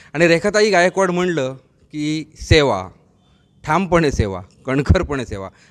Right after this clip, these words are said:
अशा अनेक मुद्दे आपल्या डोळ्यासमोर येतात. आता रेखाताईंशी आपण थोडा संवाद साधूया. प्रथम रेखाताई, तुमचं स्वागत आहे.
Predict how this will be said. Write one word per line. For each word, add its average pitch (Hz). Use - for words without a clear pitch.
अशा 180
अनेक 208
मुद्दे 170
आपल्या 139
डोळ्यासमोर 117
येतात. 87
आता 170
रेखाताईंशी 170
आपण 160
थोडा 123
संवाद 127
साधूया. 104
प्रथम 117
रेखाताई, 120
तुमचं 113
स्वागत 101
आहे. 123